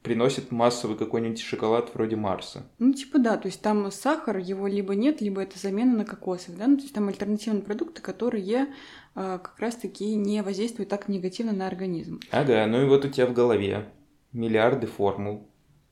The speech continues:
Speaker 1: Ты такая: клетчатка в чечевице, цинк в батате, в шоколаде ничего.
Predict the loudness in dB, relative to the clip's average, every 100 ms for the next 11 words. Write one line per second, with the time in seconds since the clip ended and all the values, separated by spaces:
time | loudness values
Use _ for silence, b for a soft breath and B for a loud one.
0 | _ _ _ -8 -6 -4 -2 -2 -2 -8
1 | -10 -10 -6 -6 -6 -8 -12 -12 -20 -20
2 | -20 -20 -14 -12 -10 -10 -12 -14 -16 -18
3 | -10 -6 -6 -8 -14 -12 -6 -4 -4 -8
4 | -8 -12 -12 -16 -10 -6 -4 -2 2 2
5 | 2 -2 -6 -6 -8 -12 _ -4 0 0
6 | -2 -4 -2 0 0 -4